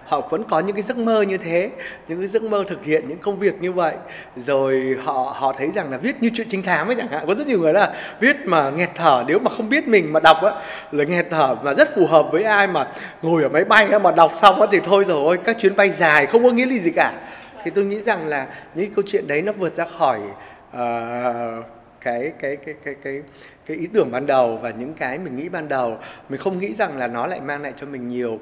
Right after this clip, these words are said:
cái chia sẻ, nhiều cái cảm xúc như vậy. Thực sự thì, à, nó tác động rất lớn. Cách đây, à, khoảng, à, gần một năm, chúng ta có một câu chuyện là mất, à, à, hạt điều, một, à, trăm container. À, người ta nói một trăm container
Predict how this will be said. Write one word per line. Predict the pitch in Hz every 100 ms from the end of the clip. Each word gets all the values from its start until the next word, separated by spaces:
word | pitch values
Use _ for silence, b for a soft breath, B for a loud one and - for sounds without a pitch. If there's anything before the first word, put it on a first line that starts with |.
| 113
cái | 113 135
chia | -
sẻ, | 147 - 131 104 95
nhiều | 113 113
cái | 117 113
cảm | - 113
xúc | - 190
như | 160
vậy. | 131 - - _ _
Thực | -
sự | 127 120
thì, | 117 113
à, | 110 104 98 B B -
nó | 120
tác | 143 196
động | 160
rất | 139
lớn. | 185 139 147 208 B B -
Cách | - 180
đây, | 165 156 151
à, | 147 143 -
khoảng, | 123 107 98
à, | 107 107 104 104
gần | 123
một | 113 110
năm, | 139 147 131
chúng | 131
ta | 147
có | 160
một | 147
câu | - 147
chuyện | - -
là | 113
mất, | 110 160 -
à, | 143 127 123 B B B -
à, | 113
hạt | 131 127
điều, | 127 123 110 101 113
một, | 117 110
à, | 110 104
trăm | - 143
container. | 139 139 143 139 143 143
À, | 123 113 B B B -
người | 131
ta | 143
nói | 139
một | 175
trăm | - 156
container | 147 147 143 143